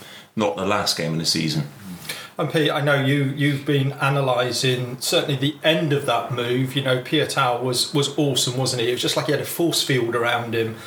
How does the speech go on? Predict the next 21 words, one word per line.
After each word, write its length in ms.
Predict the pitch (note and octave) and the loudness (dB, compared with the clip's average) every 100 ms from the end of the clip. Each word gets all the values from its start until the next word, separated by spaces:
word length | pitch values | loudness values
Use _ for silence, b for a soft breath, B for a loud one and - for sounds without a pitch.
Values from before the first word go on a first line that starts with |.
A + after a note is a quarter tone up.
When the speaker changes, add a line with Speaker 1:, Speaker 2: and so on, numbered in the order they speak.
| B B | B B
Speaker 2:
None 160 | C#3+ D3+ | -2 0
of 80 | C3+ | 2
their 160 | C3+ | 2
defenders 460 | B2+ C3+ C#3 C3 - | 2 0 2 2 0
could 180 | C#3+ C3+ | -2 0
get 360 | C#3 - - D3+ | 0 0 -6 -2
near 380 | D3 D3+ C3+ | 2 2 2
him. 300 | A2+ A#2+ C3+ C3 | 0 0 -2 -2
Uh, 360 | C3 C3 C3 B2+ | 0 2 2 0
the 100 | - | 0
ball 240 | E3 C#3 | 0 0
comes 340 | - C#3+ C3 C3+ | 0 0 0 0
out, 260 | C3 C3 | 2 0
I 40 | - | -2
think 160 | D3 | -4
it 40 | D#3 | -4
was 160 | - | -2
Thacker, 360 | - C3+ C#3 C3 | 0 0 0 0
Thacker 260 | - A#2+ - | 0 -4 0
to 420 | C3+ C#3 C#3+ C#3+ | 2 4 2 2
Urin, 440 | C#3 C#3 C3+ C3 | 2 4 2 0